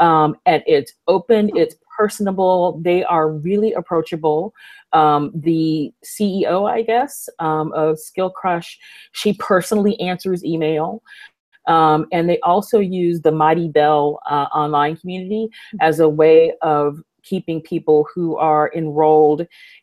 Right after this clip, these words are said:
Speaker 1: in the various blueprints connected to each other so that they can support each other. So it's sort of like a chat thing, but they keep it running. So if you, like, for me, I joined one of the blueprints in, like, two thousand fourteen or something.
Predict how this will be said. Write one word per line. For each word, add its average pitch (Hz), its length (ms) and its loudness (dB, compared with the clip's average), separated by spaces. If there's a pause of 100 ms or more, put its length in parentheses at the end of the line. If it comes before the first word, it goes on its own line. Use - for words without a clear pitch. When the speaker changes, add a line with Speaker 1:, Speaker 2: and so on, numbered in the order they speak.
Speaker 1:
in 156 200 0
the 147 100 0 (140)
various 151 380 2
blueprints 151 680 -8
connected - 440 -8
to 202 120 -8
each 202 160 -8
other 196 180 -6
so 165 120 -6
that 147 140 -6
they 151 80 2
can 147 160 -10
support 151 360 -4
each 165 140 -10
other. 175 180 -2
So 175 140 -4
it's 160 140 -4
sort 160 120 -4
of 160 60 -2
like 139 160 -4
a 143 140 -2
chat - 360 -2
thing, 240 320 -2 (360)
but 190 140 0
they 190 100 4
keep 247 300 -4
it 233 120 4
running. 247 380 0
So 175 220 0
if 202 260 -2
you, 240 280 -2
like, 190 200 2
for 185 140 -4
me, 233 300 0
I 196 240 0
joined 185 360 -4
one 170 140 -4
of 165 80 -2
the 160 80 -4
blueprints 160 580 -4
in, 156 100 -4
like, - 200 -10
two - 160 -12
thousand 151 380 0
fourteen 160 520 -4
or 139 100 -10
something. - 460 -14